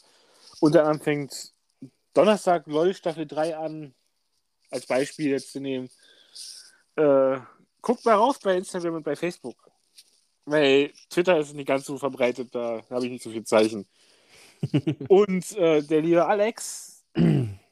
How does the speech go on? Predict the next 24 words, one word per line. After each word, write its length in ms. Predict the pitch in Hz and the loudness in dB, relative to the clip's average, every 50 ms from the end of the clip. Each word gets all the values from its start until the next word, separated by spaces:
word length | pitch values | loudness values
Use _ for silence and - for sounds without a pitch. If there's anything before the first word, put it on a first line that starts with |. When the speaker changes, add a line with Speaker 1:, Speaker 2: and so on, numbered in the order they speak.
| _ _ _ _ _ _ _ _ _ _ - | _ _ _ _ _ _ _ _ _ _ -2
Speaker 2:
Genau, 240 | 175 156 135 120 156 | 2 2 2 4 2
Speaker 1:
auch 80 | 196 170 | 2 2
Speaker 2:
ich, 80 | 151 | 2
Speaker 1:
was. 280 | 160 131 123 - - - _ _ - | 2 0 0 -2 -8 -20 _ _ -14
<laughs> 540 | 160 143 - 190 165 - _ _ _ _ - | -12 -10 -8 -10 -10 -10 _ _ _ _ 2
Speaker 2:
ich, 300 | 180 196 185 - - 196 | 2 2 2 2 0 0
ich 200 | 202 196 - - | -2 -2 0 2
post, 300 | - 185 196 185 165 - | 4 4 4 4 2 2
also 440 | 143 151 151 139 143 113 - 131 123 131 131 143 147 151 _ _ - | 2 4 4 4 2 0 -4 -16 -20 -20 -20 -20 -20 -20 _ _ -12
der 180 | 131 135 135 | -8 -8 -6
Christian 440 | 135 - 175 175 - 180 156 147 139 | -2 0 -2 0 4 4 4 4 4
postet 320 | 147 160 160 151 - 165 | 2 2 2 2 0 2
ja 300 | 147 143 139 139 135 135 | 4 4 6 6 4 4
jeden 600 | 135 - 127 131 131 113 120 123 131 143 139 127 | 2 0 -2 -4 -4 -4 -4 -4 -2 0 0 0
Montag 520 | 120 117 135 156 147 160 151 143 - - _ _ - - _ _ _ | 2 2 2 2 2 2 0 0 -2 -6 _ _ -20 -20 _ _ _
seine 260 | - - 127 120 117 | -8 -4 -2 -2 -2
Streaming-Tipps 640 | - - - 160 175 185 170 165 - 190 - - - _ _ _ _ _ _ _ _ _ _ _ _ _ - - - | -2 -2 0 2 4 4 2 2 0 -4 -4 -6 -12 _ _ _ _ _ _ _ _ _ _ _ _ _ -16 -8 0
und, 840 | - 123 127 131 131 131 131 131 131 127 127 131 - - - - - _ _ _ _ - - _ _ _ - - _ _ _ | 2 4 6 8 8 8 8 6 6 4 2 0 -2 -4 -10 -10 -14 _ _ _ _ -20 -20 _ _ _ -20 -20 _ _ _
äh, 460 | - 123 131 127 127 127 123 120 117 123 | -4 -2 0 2 4 4 4 4 2 0
die 520 | 123 117 123 127 127 123 123 120 123 123 - | -4 -4 -2 0 0 2 2 2 0 -2 -4
aktuellen 540 | 131 - - 160 131 131 135 139 127 127 120 | -8 -6 -4 -2 2 4 4 4 4 4 2
Film- 480 | - - 180 190 208 208 196 180 170 - _ _ _ _ _ _ _ _ _ _ _ _ _ _ - | 4 6 8 8 8 8 6 2 0 -6 _ _ _ _ _ _ _ _ _ _ _ _ _ _ -2
oder 180 | 147 139 127 120 | 0 0 0 0
Kinostarts, 880 | - - 196 196 180 160 - - 131 143 156 165 - - - - - | 0 0 4 4 4 4 2 0 0 0 0 -4 -6 -10 -12 -12 -14